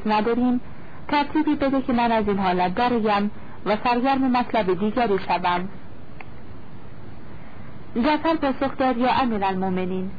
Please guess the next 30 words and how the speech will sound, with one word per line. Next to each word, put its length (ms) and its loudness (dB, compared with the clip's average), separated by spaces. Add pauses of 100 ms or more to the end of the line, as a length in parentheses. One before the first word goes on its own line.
(540)
من 200 4
و 120 4
شما 240 2
قرار 280 2
داشتیم 440 0
که 160 0
امروز 300 2 (100)
با 60 2
لباس 360 0
مبدل 640 2
در 140 0
شهر 280 0
گردش 440 0
کنیم 360 0 (540)
و 120 2
با 100 2
مشاهدات 640 0
خود 260 0
و 120 2
پرسش 400 -2
از 180 2
مردم 500 0 (420)
از 140 2
اوضاع 400 0
مملکت 640 0
آگاهی 540 0
بیشتری 460 0
به 120 0
دست 340 0
آوریم.» 500 0